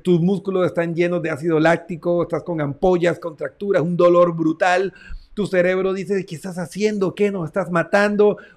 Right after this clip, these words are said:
Vuelve y libera cortisol, y el cortisol tiene la función neurológica de decirte, "Aléjate de esto".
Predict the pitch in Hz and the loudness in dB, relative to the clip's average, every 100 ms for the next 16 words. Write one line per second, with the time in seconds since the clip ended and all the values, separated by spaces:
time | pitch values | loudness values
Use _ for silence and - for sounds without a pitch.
0 | _ 151 175 214 202 202 185 185 190 196 | _ 4 4 4 0 0 2 4 4 4
1 | 185 185 - 196 208 208 190 214 208 208 | 0 -2 2 2 4 2 4 0 0 -6
2 | 175 240 240 202 202 214 208 185 170 - | 0 2 2 0 0 2 0 -4 -20 -2
3 | 220 214 220 196 190 175 196 190 185 202 | 2 2 -2 -4 -2 0 0 -2 0 0
4 | 190 175 - 202 185 202 202 - _ _ | 2 -4 -6 -8 -4 -2 -2 -4 _ _
5 | _ _ _ _ - 165 185 196 180 185 | _ _ _ _ 0 2 4 2 0 0
6 | 180 185 180 175 156 - - 151 | 0 0 2 2 0 -4 -14 -14